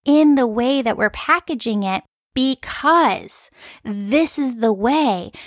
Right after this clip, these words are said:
that people who are listening, people who are going to read it, need to hear it in order to heal.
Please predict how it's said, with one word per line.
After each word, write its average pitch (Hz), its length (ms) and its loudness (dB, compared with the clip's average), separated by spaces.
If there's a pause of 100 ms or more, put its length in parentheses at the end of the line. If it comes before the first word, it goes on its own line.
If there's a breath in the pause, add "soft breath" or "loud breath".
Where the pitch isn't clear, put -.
(100)
that 233 200 2
people 269 460 -2
who 254 300 -2
are 214 160 2
listening, 208 500 -4
people 269 380 -4
who 262 240 -6
are 220 160 -4
going 226 480 -2
to 220 280 0
read 233 380 0
it, 175 160 -4 (300)
need 277 480 4
to 220 140 -2
hear 359 420 -2
it 190 260 0 (120)
in 254 280 0
order 240 460 2
to 214 380 -2
heal. - 680 -8